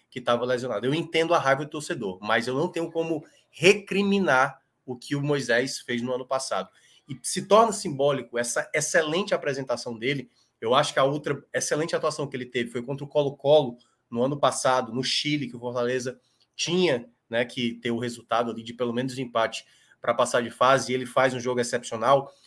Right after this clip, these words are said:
No jogo de hoje, ele poderia ter feito muitos gols, assim, a cabeçada que ele dá pra uma defesa <clears throat> monumental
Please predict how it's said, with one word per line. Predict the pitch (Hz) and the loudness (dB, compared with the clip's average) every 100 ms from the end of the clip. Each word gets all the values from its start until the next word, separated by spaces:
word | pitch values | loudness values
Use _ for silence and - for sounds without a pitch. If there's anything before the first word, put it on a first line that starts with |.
| _ | _
No | 143 151 | -2 0
jogo | 135 180 196 | 2 2 2
de | 139 139 | -2 0
hoje, | 139 180 - - _ _ _ | 2 2 0 -10 _ _ _
ele | 123 | -12
poderia | 123 156 151 147 | -8 -4 0 0
ter | 156 170 | -2 -2
feito | - 170 170 175 117 - _ _ _ _ - - | 0 -2 0 -2 -4 -10 _ _ _ _ -20 -12
muitos | 147 147 175 202 - 120 | -6 2 6 6 6 0
gols, | 117 113 98 | -4 -4 -6
assim, | - 107 | -8 -4
a | |
cabeçada | 98 135 143 160 165 151 | -2 0 0 4 4 2
que | 156 | -4
ele | 131 | -2
dá | 110 123 127 - - _ | 2 4 4 -2 -20 _
pra | - 139 | -4 -2
uma | |
defesa | 135 143 156 139 147 - | 0 0 0 0 -2 4
<clears throat> | 208 180 - - | 4 4 0 -6
monumental | 143 190 220 208 175 - 135 135 135 | 6 8 8 6 0 2 2 2 0